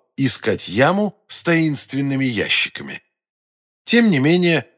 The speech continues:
поиски продолжаются. Правда, высказываются опасения, что в случае, если рассказ Гаврона окажется истинный и сокровища будут найдены,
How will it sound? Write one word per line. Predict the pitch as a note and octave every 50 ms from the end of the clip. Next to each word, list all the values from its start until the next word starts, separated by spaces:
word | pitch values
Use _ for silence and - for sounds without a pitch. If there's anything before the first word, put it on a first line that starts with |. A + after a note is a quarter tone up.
| _
поиски | _ B2 B2 A#2 A#2 A2+ - - - C3
продолжаются. | A#2+ - B2+ C3+ D3+ D#3 D#3+ D3 E3+ F#3+ F3 A2+ - - - - - - - _ _ _ _ _ _ _ _
Правда, | - - B2 C3 C3 B2 C3+
высказываются | A#2+ A#2+ A2+ - - C#3+ C3+ A2 A#2+ A#2 A#2 A2 G#2+ - A#2+ G#2
опасения, | G2 - A2 G#2 - - F3+ F3+ D#3+ C3 G#2+ F#2+ F2 - _ _ _
что | - - - - D#3 C3
в | -
случае, | - - E3 F3 F#3 D#3 A#2+ - - A#2 A2 G#2
если | G#2+ A#2+ A2 - B2
рассказ | A#2+ A2+ A#2 A2 - - - C#3+ A#2+ - -
Гаврона | - G2+ - - F#2+ G#2 G#2+ G#2+ G#2 G#2 F#2 - _ _ _ _ _
окажется | - C3+ - - - C3 G#2+ F#2+ G2+ G2 - - A#2+
истинный | G2 _ _ D3+ D3+ C3 - - - F#2+ G2 F2+ F2 E2+ E2 D#2 - _ _ _ _ _ _
и | - C#3+
сокровища | C3+ - D3+ C#3+ - B2+ A2 G2 F2 F2 F2 - - F#2+ F2
будут | E2 F#2 E2+ E2 - -
найдены, | D#3 G#3 G#3+ E3 A2 E2+ - F#2+ F#2 E2 D2+ -